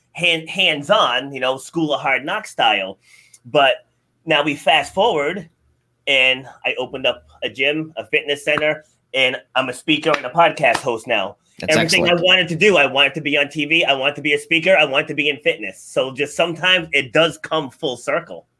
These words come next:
Speaker 2: Yes.
Speaker 1: Absolutely.
Speaker 2: Absolutely. And that's what happens when you, when you kinda listen to those signals. A-, and, and we'll talk about signals, and there's specific characteristics of these signals. But when you listen to your intuition, what happens is these doors of opportunity start to open up, and then you just have to open it,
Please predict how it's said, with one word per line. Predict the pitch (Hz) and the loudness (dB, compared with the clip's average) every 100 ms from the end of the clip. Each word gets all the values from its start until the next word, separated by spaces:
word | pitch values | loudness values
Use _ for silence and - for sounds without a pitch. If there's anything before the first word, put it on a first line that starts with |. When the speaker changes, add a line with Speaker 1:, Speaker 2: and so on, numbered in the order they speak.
| _ | _
Speaker 2:
Yes. | - - - - _ _ - | -6 -4 -4 -6 _ _ -10
Speaker 1:
Absolutely. | 123 123 - | -8 -6 -2
Speaker 2:
Absolutely. | - 151 92 67 85 | 0 0 -2 -2 -2
And | 110 120 | 0 2
that's | 147 | 2
what | - | 0
happens | 139 127 127 120 | 2 2 2 0
when | 101 104 | 2 0
you, | 98 | 2
when | 107 | 0
you | 98 | 0
kinda | 127 110 | 2 2
listen | 92 - 104 | 2 2 0
to | |
those | 87 85 | 0 -2
signals. | - 104 90 76 - - | 0 -2 -2 -4 -8 -4
A-, | 107 - | -4 -2
and, | 98 98 | -4 -4
and | 95 92 82 87 | -4 -4 -6 -10
we'll | |
talk | 92 110 | -2 -2
about | - 92 | 0 0
signals, | - 92 85 82 | 0 -2 -2 -2
and | 76 87 - - - | -2 -2 -4 -10 -8
there's | - 101 | -2 0
specific | - 107 123 107 | 0 0 0 0
characteristics | - 98 - 104 110 - | 0 0 2 2 2 -2
of | 90 | -2
these | 80 | 0
signals. | - 73 67 69 - - - - | 0 0 -4 -6 -8 -12 -10 -2
But | 107 | 0
when | 123 | 4
you | 113 | 4
listen | 127 156 143 | 4 2 0
to | 123 | 2
your | 104 | 4
intuition, | 92 92 101 95 80 | 2 0 -2 -2 -2
what | 92 | -2
happens | 107 117 127 | 0 -2 -4
is | 110 | -6
these | 98 90 | -6 -4
doors | 101 120 120 | 0 0 0
of | 101 | 0
opportunity | 95 98 104 98 87 | -2 -4 -4 -2 -2
start | 85 - 92 | -4 -2 -2
to | - - | -4 -4
open | 92 90 | -4 -2
up, | 80 69 | -4 -2
and | 78 | -4
then | 95 104 - | -4 -4 -6
you | 113 98 | -8 -6
just | 117 | -6
have | 117 | -6
to | - - | -6 -6
open | - - | -6 -6
it, | - | -8